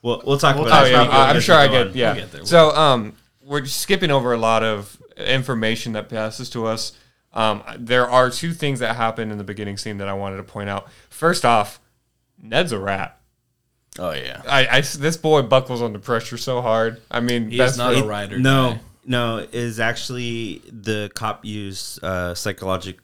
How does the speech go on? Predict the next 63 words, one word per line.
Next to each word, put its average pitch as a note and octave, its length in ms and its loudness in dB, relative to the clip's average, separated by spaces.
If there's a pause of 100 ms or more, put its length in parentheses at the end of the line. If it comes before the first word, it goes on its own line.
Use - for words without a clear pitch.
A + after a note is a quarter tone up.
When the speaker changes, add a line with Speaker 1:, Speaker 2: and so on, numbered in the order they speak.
(220)
Speaker 1:
tactics - 520 -10
to - 140 -10
actually F2+ 360 -8
break D#2 240 -12
him. D2+ 160 -16 (200)
Speaker 4:
Yeah, C#3 100 -4
but G#2+ 120 -4
he A2 60 -8
broke D#3+ 320 -12
too G#2+ 160 -8
easily. G2+ 520 -8
Speaker 3:
He, B2 120 -20 (240)
I D#3 120 4
mean, D#3 260 4
you C#3+ 60 -2
Speaker 1:
So D3 420 4 (600)
Speaker 3:
like, D#3+ 240 4
'cause E3 180 0
if D#3 120 -4
you E3 60 -6
think F#3+ 160 -2
about F3 140 2
the D3+ 60 4
Speaker 4:
I, C#3 60 -2
I F3 120 4
Speaker 3:
first C3 120 4
Speaker 4:
know. B2 60 0
Speaker 3:
Tom C3 240 0
Holland A2+ 340 -2
Speaker 4:
I - 20 -4
know. A2 120 -2
Speaker 3:
movie, G#2 260 -4
he's C3 300 -4
just, A#2+ 180 -6
little C3+ 160 -4
teacher C#3 320 -6
walks A#2+ 300 0
in, E3+ 120 0
he's D3+ 120 -2
doing D3 180 -2
all B2+ 140 -2
this A#2+ 200 -6
stuff - 420 -2
for - 60 -18
Peter, D3+ 420 -2 (320)
and C3 100 -10
she's C3+ 260 -8
like, C3 140 0
"What C#3+ 60 0
are C3 40 0
you B2 60 -2
doing?" D#3 240 0
He's B2+ 100 -2
like, A#2 140 -6
"I'm A2 80 -10
watching A#2 260 -12
porn," B2 400 -6 (220)
you A#2 80 -12
know, A2+ 160 -4
and B2 180 -4
then B2+ 100 2
he C#3 120 -2
goes, B2 400 -4